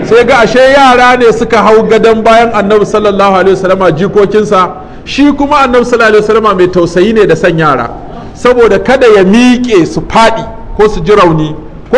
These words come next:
a kore su, kar su dawo gobe, sai ya haƙura sai da suka sauka da kansu. Bayan an yi sallama ya wayo ce sahabbai, "Kada ku ga na daɗe a sujjada,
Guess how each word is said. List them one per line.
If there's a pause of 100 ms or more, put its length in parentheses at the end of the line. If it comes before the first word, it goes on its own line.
a
kore
su,
kar
su
dawo
gobe, (320)
sai
ya
haƙura (320)
sai
da
suka
sauka
da
kansu. (500)
Bayan
an
yi
sallama
ya
wayo
ce
sahabbai,
"Kada
ku
ga (280)
na
daɗe
a
sujjada,